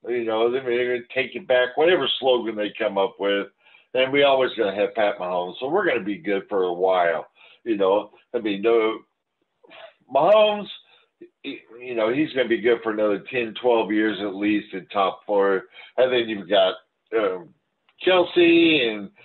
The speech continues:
and Hill and all these guys. They, they may be a year older, but they're not over the hill yet. They're still in their prime. So, I mean, we just, I mean, obviously it's the O-line, and, you know, I was just flabbergasted that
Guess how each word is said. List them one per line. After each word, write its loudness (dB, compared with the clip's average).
and 0
Hill 4
and 0
all 4
these -4
guys. 4
They, 0
they 0
may 2
be 0
a 0
year -2
older, 2
but -10
they're 4
not 2
over -2
the -10
hill -6
yet. 0
They're -6
still -4
in -18
their -8
prime. -4
So, 2
I -2
mean, -6
we 2
just, 2
I 2
mean, -2
obviously 0
it's -4
the -4
O-line, -2
and, -12
you -8
know, 4
I 4
was -6
just -12
flabbergasted 0
that -4